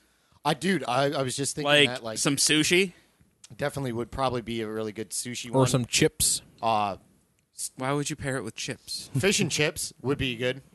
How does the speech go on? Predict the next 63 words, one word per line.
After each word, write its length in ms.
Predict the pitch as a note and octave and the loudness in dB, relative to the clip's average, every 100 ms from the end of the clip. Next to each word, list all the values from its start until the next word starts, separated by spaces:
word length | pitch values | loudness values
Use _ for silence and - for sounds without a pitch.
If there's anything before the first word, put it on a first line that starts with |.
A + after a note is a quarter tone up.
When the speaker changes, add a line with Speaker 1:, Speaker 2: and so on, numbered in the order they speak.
| - | -16
Speaker 1:
It 100 | B2 | -8
would 120 | C#3 B2+ | -6 -6
be 120 | B2 | -6
good 100 | B2 | -4
with 160 | A2+ | -6
fish 180 | B2 A2+ | -8 -10
and 100 | A2 | -10
chips. 320 | G#2+ G#2+ - - | -10 -10 -12 -2
Speaker 3:
Or 180 | C#3 C#3+ | 4 6
you 80 | B2 | 4
could 120 | B2+ | 4
just, 240 | B2+ B2 | 2 2
like, 120 | A#2+ A#2 | -4 0
leave 240 | A#2 B2 | 0 2
the 60 | G#2+ | 2
fish 220 | A#2+ A#2+ | 0 2
part 200 | G#2+ F#2+ | 2 2
out 160 | A2 A2 | 2 0
of 80 | |
it. 200 | E2+ G2 | -4 -6
With 180 | A#2 G#2 | -6 -4
that, 180 | G#2 G#2+ | -2 -2
yeah, 160 | C3 B2 | 2 2
you 80 | B2 | 2
could 140 | C3 | 0
do 180 | A#2+ A2 | 2 2
fish 260 | - G2 G#2 | 0 -4 -4
and 100 | G2 | -4
chips. 320 | F#2 - B2+ | -4 -4 -4
Speaker 2:
No, 240 | B2+ D#3 | 2 4
I 100 | C#3 | 4
think, 380 | C#3 E3+ D#3+ - | 4 4 2 2
I 100 | A#2+ | 0
think 220 | D3+ D#3 | 2 0
sushi 440 | - C3 B2+ C3 A2 | 2 4 4 2 0
would 160 | G#2+ | 0
pair 280 | B2 A2 G#2 | -2 -2 -4
really 280 | G#2+ G#2+ G#2+ | -6 -8 -8
well 200 | G#2 G#2+ | -6 -2
Speaker 1:
Yeah, 140 | G#2 | -2
Speaker 2:
with 80 | F#2 | -2
this. 100 | G#2+ | -2
Speaker 1:
as 140 | B2 | 0
long 200 | C3 C3+ | 0 0
as 100 | A#2 | -2
you 60 | B2 | -4
don't 220 | A#2+ A2+ | -2 -2
get, 180 | B2 A#2+ | -4 -4
like, 200 | G#2+ G2+ | -4 -6
the 60 | G2+ | -8
real 340 | G#2+ G#2 G2 | -4 -4 -4
heavily 500 | A2 A2 G2+ G2+ F#2+ | -6 -10 -8 -10 -12
flavored 400 | - A2 G#2 F#2+ | -12 -10 -10 -10
one, 180 | G2+ - | -12 -12
'cause 180 | - A#2 | -6 -2
I 120 | B2 | -2
don't 120 | A#2+ | -2
think 140 | A#2 | -6
you 140 | G2+ G#2+ | -8 -4
wanna 220 | G#2+ G2+ | -4 -6
eat, 180 | F#2+ G#2+ | -12 -12
like, 200 | G2 F2+ | -10 -8
squid 520 | - - G#2+ G#2 F#2+ | -8 -8 -6 -6 -6